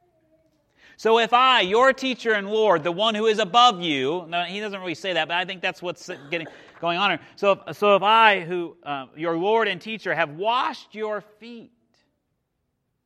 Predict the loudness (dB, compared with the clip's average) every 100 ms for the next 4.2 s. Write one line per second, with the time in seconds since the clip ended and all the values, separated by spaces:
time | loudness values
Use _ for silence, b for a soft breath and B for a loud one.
0 | _ _ _ _ _ _ _ _ _ _
1 | _ _ _ _ _ _ _ _ _ _
2 | _ _ _ -10 -2 0 0 0 0 0
3 | -2 -2 -2 -4 -8 -6 -6 -8 -12 -20
4 | -20